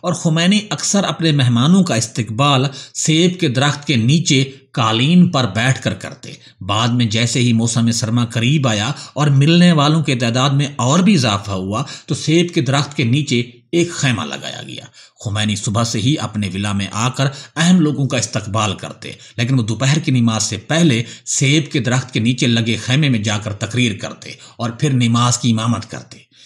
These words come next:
एक दिन जब हमेशा वक्त की पाबंद खुमैनी को बैतुल खला से निकलने में काफ़ी वक्त लगा, तो उनकी बीवी को उनकी फिक्र बढ़ती गई। तकरीबन एक चौथाई घंटे के बाद वो नमूदार हुआ। आस्तीनें लिपटी हुई थी और हाथ में बाल्टी।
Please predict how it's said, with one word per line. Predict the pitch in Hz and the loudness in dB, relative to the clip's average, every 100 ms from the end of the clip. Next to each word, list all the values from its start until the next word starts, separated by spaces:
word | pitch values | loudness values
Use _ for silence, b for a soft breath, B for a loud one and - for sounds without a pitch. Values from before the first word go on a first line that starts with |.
| b b | b b
एक | 123 110 | 0 0
दिन | 101 107 | -2 -2
जब | 107 87 | -4 -4
हमेशा | 92 117 123 | -2 0 0
वक्त | 101 101 123 - | 0 -2 -2 -4
की | |
पाबंद | 110 95 95 120 127 | -4 -4 -2 -2 -2
खुमैनी | - 107 120 156 | -6 -4 0 0
को | 127 123 - B - | 0 -2 -4 B -6
बैतुल | 117 165 180 196 | -2 0 0 -2
खला | - 165 165 | -2 -2 0
से | 165 | 0
निकलने | 143 139 160 165 | 0 0 0 0
में | 160 143 | 0 0
काफ़ी | 143 139 147 113 | -2 -2 -2 0
वक्त | 175 180 | 0 2
लगा, | 147 110 123 - B B | 0 0 -2 -6 B B
तो | 185 | 0
उनकी | 220 - 185 | 2 2 2
बीवी | 127 185 214 | 4 4 4
को | - 190 | 2 2
उनकी | 175 185 | 2 2
फिक्र | - 175 160 | 0 2 2
बढ़ती | 101 - - | 0 -4 -10
गई। | - - - _ _ _ - | -12 -12 -16 _ _ _ -12
तकरीबन | 104 113 110 117 - | -6 -4 -2 -2 -2
एक | 127 139 | -2 0
चौथाई | 127 107 104 | -2 -4 -4
घंटे | 90 113 123 | -4 -4 -2
के | 123 101 | -2 -2
बाद | 101 95 | -2 -4
वो | 95 | -4
नमूदार | 92 98 92 107 110 | -4 -6 -4 -4 -4
हुआ। | 80 69 - B B B | -6 -12 -14 B B B
आस्तीनें | 113 - - 131 147 | -6 -4 -2 0 2
लिपटी | 120 131 - 180 | 2 0 0 0
हुई | 110 85 | 0 -4
थी | 82 80 B B | -10 -14 B B
और | 127 | -4
हाथ | 117 151 175 | 0 0 2
में | 180 131 | 2 2
बाल्टी। | 113 127 117 - | 2 0 -2 -6